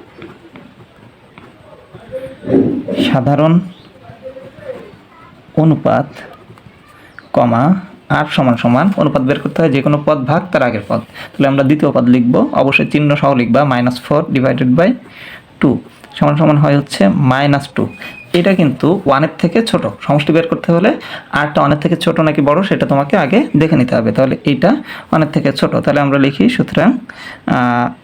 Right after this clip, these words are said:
আর less than one। দেখো, এই ধারার এই পদ ভাগে এই পদ করলে মাইনাস টু হয়, তৃতীয় পদ ভাগ দ্বিতীয় পদ করলেও মাইনাস টু হয়, সুতরাং এটা একটা গুণোত্তর ধারা। তাহলে আমাদের বলে নিতে হবে যে ইহা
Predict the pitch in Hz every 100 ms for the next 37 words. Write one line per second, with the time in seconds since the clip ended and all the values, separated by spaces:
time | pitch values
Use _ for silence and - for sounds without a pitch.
0 | - _ - - - - - - 135 117
1 | 131 - - - 160 135 127 - 165 294
2 | - - - - - _ - - - 143
3 | 110 - - - - - 180 - - -
4 | 170 165 170 165 - 156 151 151 135 147
5 | 143 143 139 - 143 135 131 131 - 139
6 | 139 139 165 - - - 143 139 - 123
7 | - - 135 123 127 131 127 120 - 139
8 | 180 156 123 123 - 135 120 113 - 160
9 | 156 131 143 240 180 165 123 117 110 -
10 | - - 139 143 - 151 131 87 - -
11 | - 139 143 139 123 127 113 151 247 247
12 | 147 139 139 - - 147 151